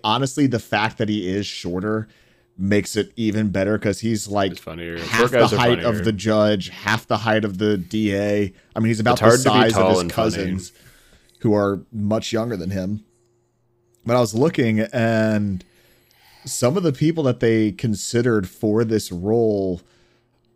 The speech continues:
Speaker 1: was, uh, Jim Belushi, Robert De Niro,
Speaker 2: Interesting.
Speaker 1: and then Danny DeVito. Can you imagine Danny DeVito <laughs> in this?
Speaker 2: Danny DeVito would be exciting.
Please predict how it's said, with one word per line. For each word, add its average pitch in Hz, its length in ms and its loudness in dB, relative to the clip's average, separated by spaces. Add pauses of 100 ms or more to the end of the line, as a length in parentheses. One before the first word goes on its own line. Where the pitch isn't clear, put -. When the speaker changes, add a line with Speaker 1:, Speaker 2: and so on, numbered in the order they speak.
(100)
Speaker 1:
was, 107 520 4
uh, 101 220 4
Jim 120 420 0
Belushi, 107 760 2 (1800)
Robert 127 540 2
De 131 80 -2
Niro, 113 400 4 (280)
Speaker 2:
Interesting. 90 260 -6
Speaker 1:
and 113 120 0
then 107 280 -2
Danny 123 360 2
DeVito. 95 760 -2 (1300)
Can 135 120 2
you 160 120 4
imagine 180 640 2
Danny 131 360 2
DeVito 123 920 2
<laughs> - 0 -
in 190 120 4
this? - 600 0 (640)
Speaker 2:
Danny 104 360 6
DeVito 92 580 4
would 82 140 -6
be 85 140 -2
exciting. 80 680 -6